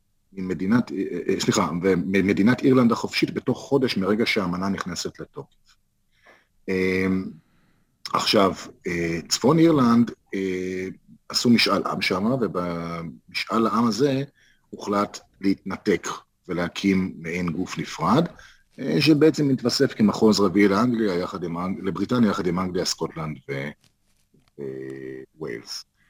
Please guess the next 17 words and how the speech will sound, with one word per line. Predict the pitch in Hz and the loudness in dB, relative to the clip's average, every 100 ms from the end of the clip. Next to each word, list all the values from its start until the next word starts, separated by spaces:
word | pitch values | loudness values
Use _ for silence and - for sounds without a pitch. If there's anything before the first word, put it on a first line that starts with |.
| _ _ | _ _
עכשיו, | - - 170 156 156 139 - - _ 87 | -10 0 4 6 4 2 -6 -20 _ -4
אה, | 87 85 80 | -2 0 0
בואו | 78 127 | 2 4
נראה | 127 110 | 6 6
מה, | 110 104 101 101 98 | 6 6 4 2 2
מה | 87 98 | 0 -2
קורה | - 78 78 | -4 -4 -2
שם. | - - _ _ | -2 -6 _ _
מבחינה | 80 - 107 | -10 -4 -2
דמוגרפית, | 185 185 98 - 73 90 - - 62 - - _ _ _ - | 2 2 0 -4 -8 -8 -8 -14 -16 -18 -20 _ _ _ -8
הרוב | 92 143 139 | -2 0 0
הגדול | 104 80 104 113 117 | -4 -4 -2 0 -2
של | - 90 85 - - | -4 -6 -8 -14 -14
תושבי | - - 98 101 | -10 -2 0 0
צפון | - 82 80 | -2 -4 -4
אירלנד, | 104 104 101 101 95 - _ _ _ _ _ - | -4 -2 -2 -2 -4 -10 _ _ _ _ _ -2
אה, | 85 | 0